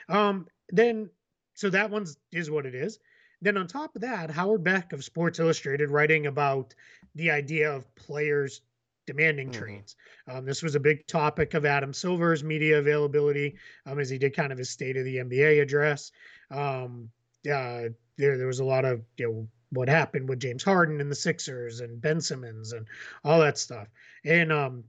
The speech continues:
Speaker 1: just to close that loop, Adam Silver basically said, "I'd prefer if everybody honored their contracts, but this isn't anything new,"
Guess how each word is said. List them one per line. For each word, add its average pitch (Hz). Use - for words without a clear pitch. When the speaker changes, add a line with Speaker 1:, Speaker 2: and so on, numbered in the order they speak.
Speaker 1:
just 175
to 156
close 147
that 156
loop, 147
Adam 143
Silver 147
basically 135
said, 120
"I'd 117
prefer 175
if 170
everybody 170
honored 165
their 156
contracts, 165
but 151
this 156
isn't 156
anything 143
new," 139